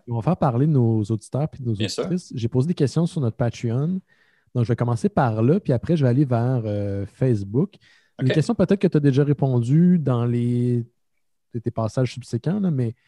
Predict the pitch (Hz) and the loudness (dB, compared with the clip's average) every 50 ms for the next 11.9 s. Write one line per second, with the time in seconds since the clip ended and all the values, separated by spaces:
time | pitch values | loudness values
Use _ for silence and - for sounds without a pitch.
0 | - - 214 - 135 - - _ _ 110 107 113 - - 117 113 - 113 107 120 | -12 -8 -6 -6 -8 -8 -12 _ _ -16 -16 -14 -14 -14 -14 -12 -12 -8 -6 -6
1 | 131 123 113 113 117 113 135 - 120 131 123 135 - - 113 104 104 104 - _ | -6 -4 -4 -2 -2 -2 0 0 2 4 4 4 2 0 -4 -6 -8 -10 -12 _
2 | _ - - _ _ - 123 127 147 143 - - 214 226 196 185 180 175 156 143 | _ -20 -20 _ _ 0 2 2 2 2 2 4 4 6 6 6 6 6 6 6
3 | 131 131 170 214 - 180 139 - 117 113 117 110 - - _ 131 131 131 139 120 | 4 4 2 2 2 -2 -2 -2 0 0 0 -2 -4 -4 _ -4 -4 -2 -2 -2
4 | 107 107 101 98 92 95 110 117 - _ - 104 98 92 - - 107 98 104 101 | -2 -2 -4 -6 -8 -6 -6 -8 -8 _ -10 -8 -8 -6 -6 -6 -4 -4 -4 -4
5 | 107 117 170 196 151 120 127 135 139 139 - - 220 220 170 147 131 117 113 113 | -2 -2 0 0 0 2 2 2 2 2 2 2 2 2 4 2 2 0 0 0
6 | 120 143 160 - _ 151 143 147 165 180 175 156 135 120 110 127 147 160 151 135 | 0 0 0 2 _ 2 2 4 4 6 6 6 4 4 4 2 2 0 2 2
7 | 120 110 123 143 151 160 - - - - 143 135 120 - - 160 175 156 135 117 | 2 2 2 2 2 0 -2 -4 -6 -6 -4 -4 -4 0 0 0 2 2 0 0
8 | 113 110 107 104 131 143 - - 175 - _ - 151 143 - - 120 117 151 156 | 0 0 2 2 2 2 2 0 -2 -2 _ -2 -2 -2 0 0 -2 0 0 0
9 | 135 127 113 107 117 120 123 117 104 92 - - 120 113 113 117 117 110 - - | 2 0 0 2 2 0 0 0 -2 -4 -6 -6 -2 0 0 2 0 0 -2 0
10 | - 151 147 131 127 120 117 120 127 143 156 - - 117 101 104 101 113 117 113 | 2 2 4 6 4 4 4 4 2 2 0 -2 -4 -6 -4 -2 -2 -2 -2 -2
11 | - 131 117 110 - 110 104 98 95 92 120 131 - 110 120 113 113 | -2 -2 -4 -4 -4 -6 -6 -6 -6 -2 -2 -2 0 0 -2 -4 -4